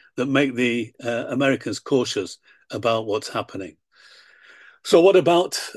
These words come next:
uh, the reality of the situation, and is it possible to conceive of a peace? Certainly from the point of view of the United States and amongst the Israeli military,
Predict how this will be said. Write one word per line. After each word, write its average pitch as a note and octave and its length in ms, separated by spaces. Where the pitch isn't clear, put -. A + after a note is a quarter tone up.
uh, C#3+ 380
the C3 200
reality C3 680
of A#2 480
the B2 80
situation, A2+ 760
and G#2 260
is A2+ 200
it C3 120
possible G#2+ 440
to - 120
conceive G#2 560
of G2 240
a F#2 80
peace? - 520
Certainly E3 480
from C#3 260
the C3+ 100
point C#3+ 300
of A#2 120
view A#2 380
of G#2+ 340
the A#2 140
United G#2+ 460
States - 580
and G2+ 380
amongst A#2+ 460
the G#2+ 240
Israeli G#2+ 600
military, A2+ 600